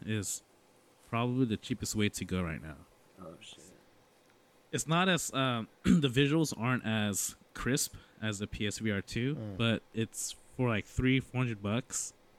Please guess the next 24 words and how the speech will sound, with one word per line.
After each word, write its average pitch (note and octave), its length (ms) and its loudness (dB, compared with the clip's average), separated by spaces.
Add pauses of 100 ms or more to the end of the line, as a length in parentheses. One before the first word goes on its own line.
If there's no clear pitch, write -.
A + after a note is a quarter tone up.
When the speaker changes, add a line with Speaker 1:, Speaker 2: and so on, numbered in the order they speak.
(400)
Speaker 1:
Now G#2 100 -4
you G#2+ 420 4
have A2+ 240 -2
a G#2+ 60 0
pretty A2 260 2
good G#2 280 0
system, D3+ 500 -2 (380)
and A#2+ 220 4
it's - 260 -2
cordless F#2+ 680 -4 (160)
too. F#2 160 -6 (760)
Speaker 3:
Um, G2+ 380 -6 (320)
what, G#2+ 340 -2
what G#2+ 220 2
I'm A#2 220 4
curious - 340 -6
about, F#2+ 360 0
asking G2+ 360 -2
for G#2 200 -8
a - 60 -6
friend, F#2+ 400 0
where G2+ 180 0
do A#2 140 -6
you A2 100 -6